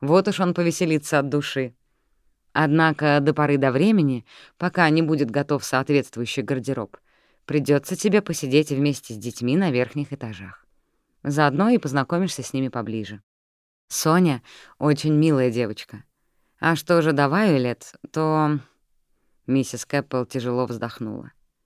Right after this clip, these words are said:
«То, я думаю, ей тоже не помешает компания более взрослой девушки, чем она сама. У неё сейчас очень сложный период. Одно слово — переходный возраст».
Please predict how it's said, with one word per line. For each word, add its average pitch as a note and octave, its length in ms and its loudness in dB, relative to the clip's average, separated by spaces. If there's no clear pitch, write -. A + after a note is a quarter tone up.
«То, G3+ 260 6
я F#3+ 180 6
думаю, E3 580 2
ей D3+ 240 4
тоже D#3+ 300 0
не F3+ 100 2
помешает C3 560 -2
компания B2+ 760 -2
более C#3 420 4
взрослой B2+ 480 -2
девушки, C#3 480 -2
чем B2 240 -4
она A#2+ 180 -4
сама. G#2+ 420 -12
У - 80 -2
неё D#3 380 6
сейчас D3 440 -2
очень F#3+ 260 -2
сложный B2+ 440 -4
период. A2 480 -10
Одно D#3 300 0
слово — A2+ 360 -4
переходный B2 540 -4
возраст». - 540 -18